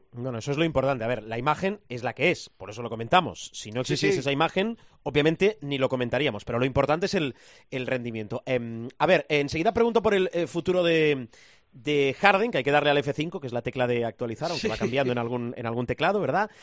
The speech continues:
Speaker 1: Pero no pasa nada. Eh, eh, Parra, eh, L-, Lamelo Ball en Charlotte,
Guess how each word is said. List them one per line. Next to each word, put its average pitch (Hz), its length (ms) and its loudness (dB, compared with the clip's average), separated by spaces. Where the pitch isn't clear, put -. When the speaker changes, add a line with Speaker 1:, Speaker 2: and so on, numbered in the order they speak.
Speaker 1:
Pero - 140 -12
no 104 100 -8
pasa 113 220 -10
nada. 202 420 -4
Eh, 127 360 -2
eh, 143 80 -6
Parra, 208 400 4
eh, 165 200 0
L-, 165 200 -8
Lamelo 175 580 2
Ball 208 400 4
en 165 220 -2
Charlotte, 214 520 2